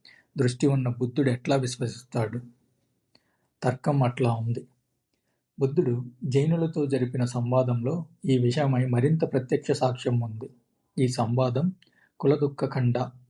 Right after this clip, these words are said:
అన్న సూత్రంలో ఉంది. "నిఘంతులారా,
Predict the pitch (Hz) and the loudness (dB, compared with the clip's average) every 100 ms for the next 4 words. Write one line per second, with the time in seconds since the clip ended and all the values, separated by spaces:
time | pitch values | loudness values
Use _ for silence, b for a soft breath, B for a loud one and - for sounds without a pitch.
0 | - 127 120 131 123 139 135 127 120 113 | -6 -4 -2 -2 -2 0 0 2 0 0
1 | 110 - _ _ _ _ _ _ _ _ | -10 -16 _ _ _ _ _ _ _ _
2 | _ _ _ _ _ - - _ _ _ | _ _ _ _ _ -20 -20 _ _ _
3 | _ _ _ _ _ _ _ _ _ - | _ _ _ _ _ _ _ _ _ -4
4 | 131 139 123 131 117 104 113 | 0 0 0 0 0 -2 -12